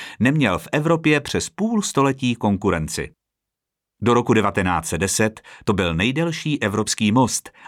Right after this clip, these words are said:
a dodnes je to nejdelší železniční most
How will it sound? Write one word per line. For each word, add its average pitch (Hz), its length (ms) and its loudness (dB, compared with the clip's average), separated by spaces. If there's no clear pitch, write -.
a 92 140 2
dodnes 87 680 -2
je 104 160 0
to 87 160 -2
nejdelší 85 680 0
železniční 92 760 0
most 127 360 -2